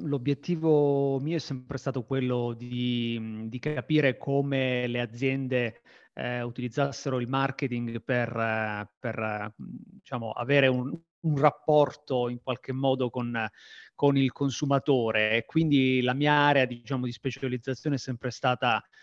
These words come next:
il marketing, però, eh, ho sempre, eh, da quando ho iniziato, intuito che il marketing si andava sempre più, eh, ibridando con, con la tecnologia, con gli sviluppi della tecnologia, prima con,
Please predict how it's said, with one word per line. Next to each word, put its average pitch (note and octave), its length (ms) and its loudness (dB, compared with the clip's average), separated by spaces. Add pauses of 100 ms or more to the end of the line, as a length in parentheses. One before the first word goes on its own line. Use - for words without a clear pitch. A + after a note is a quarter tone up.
(280)
il C#3 160 0
marketing, A#2+ 640 4
però, E3 520 10
eh, C3+ 40 6
ho C3+ 540 4
sempre, D3 920 0
eh, B2 1040 -4
da A#2+ 100 -8
quando C#3+ 280 -4
ho C#3 40 2
iniziato, C#3+ 840 -2 (320)
intuito E3 720 2
che D3 120 2
il C#3+ 200 4
marketing C#3+ 560 0
si B2 100 -6
andava C3 260 0
sempre C#3 440 -2
più, C#3 380 -2 (180)
eh, C3 260 -6
ibridando C#3 680 4
con, C3 340 0
con C3 160 -4
la C3 100 2
tecnologia, B2 720 -4
con A#2+ 120 -10
gli B2+ 80 -8
sviluppi C3+ 360 -2
della B2+ 200 0
tecnologia, B2 680 -4
prima D#3 360 4
con, C3+ 480 2